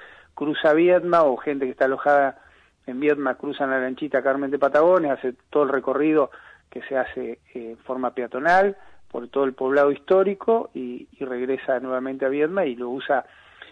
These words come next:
a la lancha como un medio de transporte, tanto turístico como hoy por hoy también es laboral, ¿no? La gente que trabaja en Viedma lo utiliza como un medio de transporte también, ¿no?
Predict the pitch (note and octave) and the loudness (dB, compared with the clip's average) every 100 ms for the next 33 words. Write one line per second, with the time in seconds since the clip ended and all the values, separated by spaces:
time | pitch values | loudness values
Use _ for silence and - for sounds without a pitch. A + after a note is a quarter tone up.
0 | _ - B2+ C3 C#3 C#3+ C#3 E3+ B2 A#2+ | _ -6 -2 0 0 0 0 -2 0 -4
1 | B2+ B2+ B2+ - A#2+ - E3 A#2+ - - | -6 -8 -10 -10 -10 0 0 0 -6 -8
2 | B2 C#3 C3 C3+ D3 - D#3+ D3 A#2+ A2 | -6 -6 -6 -6 -6 -6 -2 -2 -2 -10
3 | G#2+ - _ _ _ _ A#2+ B2 B2 B2 | -18 -20 _ _ _ _ -8 -8 -8 -4
4 | B2+ D3 C3 A#2+ A#2+ A2+ A#2 A#2+ D#3 E3 | -2 -2 -2 -6 -8 -10 -8 -2 2 2
5 | A#2+ B2 A2+ C3 A#2+ A#2+ A#2+ A#2 B2 - | 0 -8 -12 -14 -14 -12 -8 -6 -6 -6
6 | A#2+ A#2+ C3+ C3+ D3 D#3 C3+ - _ _ | -10 -8 -6 -6 -2 -2 -4 -8 _ _
7 | _ _ - A#2+ A#2+ A#2+ A#2+ B2 A#2 A#2+ | _ _ -16 -16 -12 -12 -10 -10 -12 -16
8 | A#2 A#2+ A#2 A#2 A2+ - B2+ - A2 A2 | -16 -14 -14 -14 -16 -14 -14 -14 -20 -20
9 | A2 C3 | -20 -20